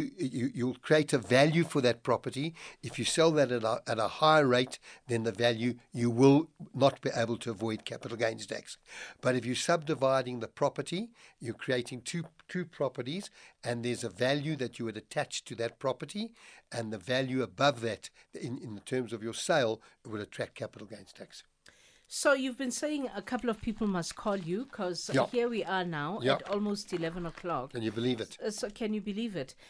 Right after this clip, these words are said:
Speaker 2: Uh, so how do they get in
Speaker 1: Okay.
Speaker 2: touch?
Speaker 1: Okay.
Speaker 2: And what's happening next week?
Speaker 1: Okay, next week I'm dealing with all the questions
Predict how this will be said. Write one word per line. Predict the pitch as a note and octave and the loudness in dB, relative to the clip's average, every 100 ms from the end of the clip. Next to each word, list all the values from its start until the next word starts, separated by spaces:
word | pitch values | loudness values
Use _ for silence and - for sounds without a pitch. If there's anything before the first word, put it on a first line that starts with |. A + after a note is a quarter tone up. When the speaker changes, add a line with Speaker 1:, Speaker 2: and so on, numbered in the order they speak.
| - | -14
Speaker 2:
Uh, | F3+ F3+ F3+ F#3+ | -6 -2 -2 -2
so | - B3 A3+ | 0 0 2
how | G#3+ G#3+ A#3+ C4 | -2 -2 0 0
do | B3 A3+ G3+ | 0 -6 -6
they | F3 G3 G#3 A#3 G#3+ | -4 -2 0 -2 -4
get | G3 G3+ | -4 -4
in | F#3+ - | -4 -6
Speaker 1:
Okay. | - | -6
Speaker 2:
touch? | A3+ D4 - - - - | -6 -6 -10 -14 -12 -8
Speaker 1:
Okay. | - G#3+ | -2 0
Speaker 2:
And | G#3 | 0
what's | G#3 A3 - | 0 0 0
happening | G#3+ A3 G#3 F3 | -6 -4 -4 -4
next | E3+ - - E3 | -6 -8 -12 -12
week? | C#3 - - - - | -12 -16 -20 -20 -14
Speaker 1:
Okay, | B2 B2 | -2 2
next | D#3 - | 2 2
week | D#3+ C#3 | 0 0
I'm | A#2+ | 0
dealing | B2+ B2+ | 0 2
with | B2 - | 0 0
all | D#3 D#3+ | 2 2
the | C#3 | 0
questions | - C#3 - - G#3 A#3+ | 0 0 0 -4 -4 -4